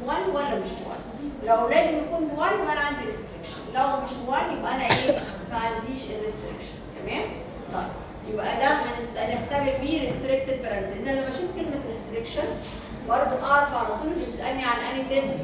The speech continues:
التشارلز تيست، تمام؟ يبقى أنا زي ما قلنا من شوية، شفت كلمة stability، شفنا كلمة two periods أو two relationship يبقى التشارلز تيست السؤال. شفنا كلمة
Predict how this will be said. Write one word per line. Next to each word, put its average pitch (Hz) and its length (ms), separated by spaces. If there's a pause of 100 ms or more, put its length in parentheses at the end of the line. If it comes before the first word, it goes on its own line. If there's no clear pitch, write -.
(420)
التشارلز 262 340 (100)
تيست، - 360 (600)
تمام؟ 190 200 (500)
يبقى 196 180
أنا 262 300
زي 254 80
ما 254 80
قلنا 262 220
من 240 260
شوية، 185 320 (100)
شفت 220 200 (140)
كلمة 254 300 (100)
stability، 254 840
شفنا 262 340
كلمة 269 340
two 294 280
periods 262 340
أو 208 60 (120)
two 277 120
relationship 277 600 (100)
يبقى - 240
التشارلز 240 360
تيست 453 240
السؤال. - 420 (640)
شفنا 311 380
كلمة 269 380